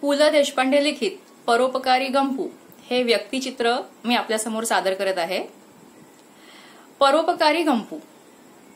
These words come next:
गंपू जन्माला आला तो हितचिंतक म्हणूनच.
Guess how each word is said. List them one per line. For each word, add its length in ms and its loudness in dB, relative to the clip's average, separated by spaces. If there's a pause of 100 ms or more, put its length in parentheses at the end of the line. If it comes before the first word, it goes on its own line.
(720)
गंपू 340 4
जन्माला 460 4
आला 340 6
तो 140 -2
हितचिंतक 600 0
म्हणूनच. 440 -4